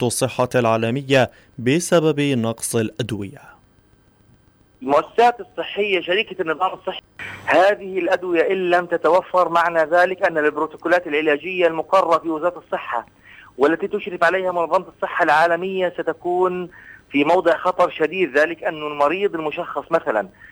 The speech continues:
Speaker 2: إنه مريض ضغط دم بتلقى علاجات محددة بم-، ب-، ب-، بنسبة محددة خاصة به شخصيًا. كل مريض مختلف عن المريض الآخر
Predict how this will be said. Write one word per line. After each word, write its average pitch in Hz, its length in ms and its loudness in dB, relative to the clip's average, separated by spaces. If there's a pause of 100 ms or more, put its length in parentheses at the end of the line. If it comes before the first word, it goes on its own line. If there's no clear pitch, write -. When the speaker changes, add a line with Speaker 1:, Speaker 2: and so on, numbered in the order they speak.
(380)
Speaker 2:
إنه 147 180 0
مريض 156 360 2
ضغط 160 260 0 (300)
دم 156 500 0 (140)
بتلقى 170 800 -2
علاجات 156 560 -2
محددة 156 540 0
بم-، 151 240 -6
ب-، 135 400 -12
ب-، 143 120 -6
بنسبة 165 420 0
محددة 185 720 0
خاصة 202 600 2
به 202 340 -8
شخصيًا. 180 600 -2 (680)
كل 226 300 4
مريض 190 300 0
مختلف 202 440 -2
عن 175 160 2
المريض 165 360 0
الآخر 170 420 0